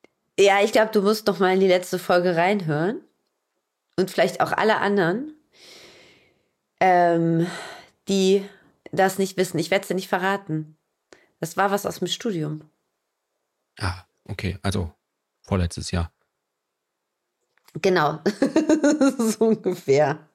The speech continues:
Speaker 1: <laughs> Dankeschön. Wollen wir mal zum nächsten Thema kommen? Aber ich hab mich total gefreut. Ähm,
Speaker 2: Ja, wir
Speaker 1: Studie
Speaker 2: waren
Speaker 1: zur
Speaker 2: jetzt
Speaker 1: Plastikverschmutzung weltweit.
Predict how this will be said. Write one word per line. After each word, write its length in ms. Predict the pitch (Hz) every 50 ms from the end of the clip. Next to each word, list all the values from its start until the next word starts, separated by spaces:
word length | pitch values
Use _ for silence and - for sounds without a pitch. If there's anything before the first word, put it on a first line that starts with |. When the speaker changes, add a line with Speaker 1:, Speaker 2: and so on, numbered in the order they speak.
| _ _
Speaker 1:
<laughs> 840 | - 185 185 - - 196 - _ - 220 - - - - - - - -
Dankeschön. 640 | 170 175 202 202 202 190 - - 151 151 156 165 165 - - - - _
Wollen 140 | - 190 226
wir 100 | 262 262
mal 140 | 262 247 247
zum 120 | - 202
nächsten 340 | 208 214 269 - - - 190
Thema 280 | - 202 175 175 170 175
kommen? 300 | 175 - 196 208 254 254 -
Aber 180 | - 196 196 180 165 -
ich 180 | - 202 - -
hab 140 | 190 - -
mich 220 | 160 170 165 -
total 300 | - 165 160 - 165 165
gefreut. 480 | 160 165 160 - - 147 147 156 151 - _ _ - - - - - - - - - _ _ _ _ _ _ _ _
Ähm, 400 | - 170 185 202 208 202 - - - _ _ - - _ - - _ _ - - _ _ _
Speaker 2:
Ja, 200 | - - 95 92 107
wir 40 | 131
Speaker 1:
Studie 220 | 175 254 220 254
Speaker 2:
waren 80 | - -
Speaker 1:
zur 100 | 147 -
Speaker 2:
jetzt 60 | -
Speaker 1:
Plastikverschmutzung 920 | - 220 240 - - 320 302 - 285 277 - - 262 262 254 - 262 233 208
weltweit. 480 | 226 208 214 214 208 202 233 320 403